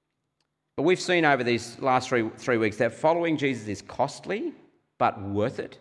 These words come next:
Following Jesus is about receiving forgiveness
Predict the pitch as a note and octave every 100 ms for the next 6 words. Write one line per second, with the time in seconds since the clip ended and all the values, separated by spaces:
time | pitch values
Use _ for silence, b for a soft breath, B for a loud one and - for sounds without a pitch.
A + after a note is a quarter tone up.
0 | _ _ _ _ _ _ _ _ _ _
1 | _ - C#3+ C3+ B2+ C#3 C#3 A#2+ A2 G2+
2 | A2+ - A2 - A2+ G2 - - F#2+ -
3 | C3 E3 G3 - -